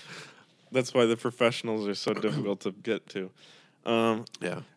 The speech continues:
Speaker 1: anyway, take it away, Charlie. Are you an
Speaker 2: Yeah.
Speaker 1: athlete? And if so, what sport?
Speaker 2: I was an athlete, um, in high school.
Speaker 1: Uh-huh.
Speaker 2: I did track.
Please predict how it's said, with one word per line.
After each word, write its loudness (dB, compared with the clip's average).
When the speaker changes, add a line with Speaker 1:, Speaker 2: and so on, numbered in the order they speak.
Speaker 1:
anyway, 4
take 6
it 8
away, 8
Charlie. 6
Are 8
you 8
an 10
Speaker 2:
Yeah. 10
Speaker 1:
athlete? 6
And 0
if -2
so, 6
what 6
sport? 2
Speaker 2:
I 6
was 10
an 4
athlete, 2
um, -2
in -10
high 6
school. -2
Speaker 1:
Uh-huh. -6
Speaker 2:
I -2
did 2
track. 2